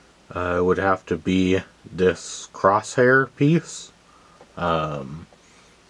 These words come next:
which that actually came from a Lego Batman movie set. Um, uh, on Bricklink quite a while ago now, um, I ordered quite a few of those 'cause I thought they'd look cool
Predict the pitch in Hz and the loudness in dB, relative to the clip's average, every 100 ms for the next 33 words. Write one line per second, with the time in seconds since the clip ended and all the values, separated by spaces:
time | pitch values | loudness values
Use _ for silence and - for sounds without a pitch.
0 | _ - 87 - - 95 92 101 - 98 | _ -10 -10 -8 -10 0 2 2 0 -2
1 | - 98 87 - 92 92 98 87 90 87 | -2 -4 -6 -4 -2 0 -2 -4 -4 -4
2 | 65 87 85 82 82 82 90 95 92 85 | -4 -4 -4 -4 -4 0 0 2 0 0
3 | - 92 92 101 123 127 127 127 139 143 | -4 -2 -2 -2 0 0 2 2 4 4
4 | 147 - - 135 160 - _ - - - | 2 0 2 2 2 -6 _ -20 -20 -20
5 | _ _ - 82 80 76 76 76 76 78 | _ _ -4 -2 0 -2 -6 -6 -4 -4
6 | 76 73 - 82 82 80 117 120 - 110 | -4 -6 -6 -4 -4 0 0 0 0 0
7 | 98 - - 104 107 113 117 104 95 104 | 0 -4 -4 2 2 4 2 4 4 4
8 | 95 92 85 82 80 82 87 82 78 76 | 2 2 0 0 -2 -2 0 0 -2 -6
9 | 76 - 85 80 76 71 71 - - - | -12 -14 -10 -8 -8 -10 -14 -20 -20 -20
10 | - _ 78 78 98 92 82 _ - - | -20 _ -4 2 2 2 -2 _ -20 0
11 | 110 101 - 95 92 85 80 78 76 - | 2 2 -2 0 0 0 0 -2 -4 -8
12 | - - _ - 85 76 73 85 78 87 | -18 -20 _ -6 -4 -4 -4 -4 -2 0
13 | 85 87 85 82 110 110 - - 139 123 | 0 0 -2 2 0 0 -2 6 8 6
14 | 113 | 2